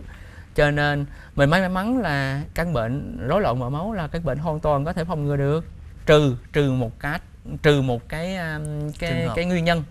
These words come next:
Speaker 2: Dạ.
Speaker 1: trừ một nguyên nhân. Mình có kể hai nguyên nhân từ đầu, đó là
Speaker 2: Dạ.
Speaker 1: nguyên nhân, nguyên nhân nguyên phát và nguyên nhân thứ phát. Nguyên nhân nguyên phát là do yếu tố gia đình, yếu tố gen, thì hầu như là mình phải sống chung, mình
Speaker 2: Dạ.
Speaker 1: phải kiểm soát nó.
Speaker 2: Dạ.
Speaker 1: Chứ, ờ, nếu mà nói là với mỡ máu mức độ cao, yếu tố gia đình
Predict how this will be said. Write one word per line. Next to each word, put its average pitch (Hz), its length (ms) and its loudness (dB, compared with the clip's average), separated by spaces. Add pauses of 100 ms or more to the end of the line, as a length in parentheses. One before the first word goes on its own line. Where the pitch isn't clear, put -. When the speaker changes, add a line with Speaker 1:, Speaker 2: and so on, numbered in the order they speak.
(100)
Speaker 2:
Dạ. 123 140 0
Speaker 1:
trừ 135 60 2
một 135 80 -2
nguyên 147 140 -2
nhân. 160 180 -4
Mình 127 160 0
có 160 140 0
kể 131 200 0
hai 180 140 -2
nguyên 160 120 -2
nhân 160 80 -2
từ 139 100 -2
đầu, 131 220 4
đó 151 100 -2
là 185 60 -2
Speaker 2:
Dạ. - 60 0
Speaker 1:
nguyên 156 120 0
nhân, 156 140 -2 (560)
nguyên 170 300 2
nhân 165 240 2
nguyên 165 240 0
phát 180 260 -4
và 147 80 -6
nguyên 131 120 -2
nhân 143 220 -2
thứ 170 280 -4
phát. 196 220 -4 (440)
Nguyên 175 140 2
nhân 175 120 4
nguyên 170 180 2
phát 185 160 0
là 175 60 0
do 143 160 0
yếu 170 120 -2
tố 196 120 -2
gia 190 120 0
đình, 143 160 2
yếu 143 80 0
tố 196 140 -4
gen, 165 340 0 (160)
thì 143 120 -2
hầu 135 200 0
như 151 240 0
là 131 380 -2
mình 127 220 0
phải 143 380 -2
sống 202 200 -2
chung, 170 360 2
mình 107 100 2
Speaker 2:
Dạ. 110 60 0
Speaker 1:
phải 143 100 0
kiểm - 200 -2
soát 190 240 0
nó. 196 360 0
Speaker 2:
Dạ. 113 180 -6
Speaker 1:
Chứ, 175 340 0
ờ, 156 200 0
nếu 185 140 2
mà 156 160 2
nói 160 260 0
là 135 480 -2
với 165 120 2
mỡ 127 200 2
máu 165 200 0
mức 214 160 0
độ 139 180 0
cao, 160 320 0
yếu 170 120 -2
tố 196 100 0
gia 196 120 0
đình 139 240 2